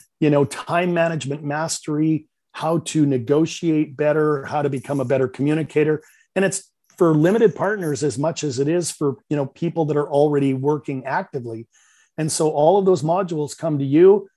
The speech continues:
but you get me live every week for a group Q and A. It's called Ask Coach T Anything,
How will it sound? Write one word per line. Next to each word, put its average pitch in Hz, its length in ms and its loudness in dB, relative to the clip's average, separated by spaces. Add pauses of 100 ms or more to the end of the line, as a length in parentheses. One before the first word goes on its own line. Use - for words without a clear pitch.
(240)
but - 160 -6
you 170 60 2
get 180 180 4
me 180 120 0
live 165 340 2
every 147 200 -2
week 160 280 0
for 147 180 2
a 131 80 2
group 156 300 -2
Q 151 240 0
and 143 100 -4
A. 147 200 -6
It's 123 140 -6
called 135 280 -2
Ask 156 280 -4
Coach 160 360 -4
T 180 200 0
Anything, 165 680 -4